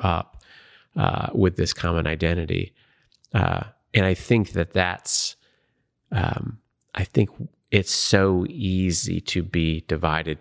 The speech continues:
distracted, anxious, annoyed, um, you know, to feel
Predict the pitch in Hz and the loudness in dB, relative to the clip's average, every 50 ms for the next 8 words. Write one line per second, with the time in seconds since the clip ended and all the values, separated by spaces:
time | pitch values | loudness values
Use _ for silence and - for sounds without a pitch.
0 | - - - - - - 78 73 76 - _ - - 76 73 73 - _ _ _ | -8 -8 -6 -6 -4 -2 -2 -2 -2 -4 _ -6 -2 -2 -2 -2 -4 _ _ _
1 | _ _ _ _ _ _ _ _ _ _ _ _ _ - - 123 - - - - | _ _ _ _ _ _ _ _ _ _ _ _ _ -4 -2 -2 -2 -2 -4 -4
2 | - - - - - - - - - _ _ _ _ _ - - 85 78 73 78 | -4 -4 -4 -4 -6 -6 -8 -10 -14 _ _ _ _ _ -4 -2 0 2 2 2
3 | 76 73 71 71 71 69 71 69 67 - _ _ _ _ _ _ _ _ _ _ | 2 2 0 -2 -4 -4 -6 -10 -12 -16 _ _ _ _ _ _ _ _ _ _
4 | _ _ _ _ _ _ - - 80 76 76 76 76 73 71 71 71 73 73 76 | _ _ _ _ _ _ -8 -4 -4 -2 -2 -2 -4 -6 -8 -8 -10 -12 -16 -18
5 | _ _ - - - - _ _ _ _ _ _ - - 71 69 71 71 71 73 | _ _ -20 -20 -20 -20 _ _ _ _ _ _ -6 -4 -4 -2 -2 -4 -4 -4
6 | 80 - _ _ _ _ - - - _ _ _ _ _ _ - - - - - | -6 -10 _ _ _ _ -20 -20 -20 _ _ _ _ _ _ -2 -2 -2 -2 0
7 | - 90 85 82 80 76 76 76 76 80 85 - | 0 2 4 4 4 2 2 0 -2 -4 -8 -12